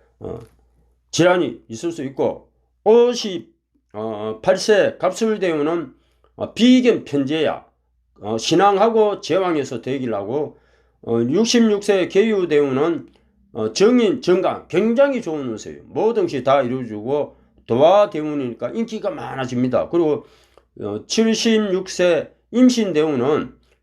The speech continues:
편인편관이야. 이 대운은 보통입니다. 그 나머지 뭐 팔십육 세 신미대운은, 어, 대기를 해요. 그리고 구십육 세 운세는 좋지가 않아. 뭐, 뭐 구십 세까지 운세가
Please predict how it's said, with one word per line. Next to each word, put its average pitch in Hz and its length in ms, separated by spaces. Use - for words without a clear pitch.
편인편관이야. 196 920
이 226 200
대운은 208 1000
보통입니다. 107 680
그 196 80
나머지 190 460
뭐 139 220
팔십육 180 480
세 165 220
신미대운은, 151 920
어, 127 320
대기를 170 420
해요. 80 220
그리고 156 220
구십육 208 640
세 196 440
운세는 147 360
좋지가 101 380
않아. 73 220
뭐, 175 420
뭐 220 260
구십 311 320
세까지 220 400
운세가 143 960